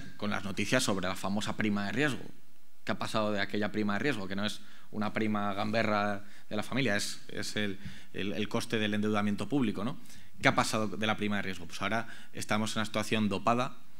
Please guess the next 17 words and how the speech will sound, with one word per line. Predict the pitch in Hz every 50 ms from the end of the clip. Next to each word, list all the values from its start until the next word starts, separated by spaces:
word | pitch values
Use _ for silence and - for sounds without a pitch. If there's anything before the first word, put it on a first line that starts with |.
| - - - - - - -
eh, | 92 90 90 87 82 98
maquillada | 104 104 107 - - 98 101 104 107 117 117 117 - - - -
por | - 101 101 98 98 95 - - - - - - - - - -
un | 117 120
soporte | - - 117 - 120 110 107 120
del | 98 95
Banco | 101 98 110
Central | 107 - 117 104 107 110 107
Europeo | 107 107 104 104 - 110 113 131 - - - - 95 -
que | - 92
no | 95 107
va | 127 131
a | 135
poder | - 104 98 95
ser | - 101 95
para | - - - -
siempre. | - - 139 147 - - -